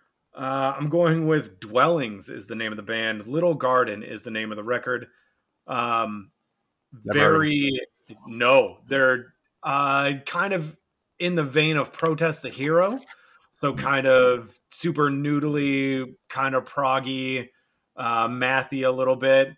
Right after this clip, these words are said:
Speaker 1: But
Speaker 2: Mm-hmm.
Speaker 1: man, I really enjoyed it. It really brought me to that, uh,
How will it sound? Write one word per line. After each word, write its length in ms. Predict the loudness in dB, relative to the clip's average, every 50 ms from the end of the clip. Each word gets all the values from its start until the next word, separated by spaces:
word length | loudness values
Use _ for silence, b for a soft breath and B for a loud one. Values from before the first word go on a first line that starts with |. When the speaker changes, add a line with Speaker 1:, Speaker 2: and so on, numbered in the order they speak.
| _ _ _ _ _ _ -20
Speaker 1:
But 240 | -10 -2 0 0 2
Speaker 2:
Mm-hmm. 80 | 2 2
Speaker 1:
man, 260 | 0 0 2 2 2
I 60 | 2
really 340 | 2 2 0 0 0 -2 -4
enjoyed 420 | -6 -8 -8 -6 -4 -4 -2 -2
it. 180 | -2 -4 -4 -6 -8
It 260 | -10 -10 -10 -10 -8
really 340 | -2 0 2 2 2 0 -2 -2
brought 380 | -4 -2 0 0 0 0 -2 -4
me 300 | -6 -6 -6 -6 -8 _ _ _ _ _ -16 -12
to 460 | -10 -8 -6 -6 -6 -6 -8 -10 -12 _ _ _ _ _ _ _ _ _ _ _ -4 2
that, 280 | 2 4 4 4 2 0
uh, 400 | -2 -4 -6 -8 -8 -8 -8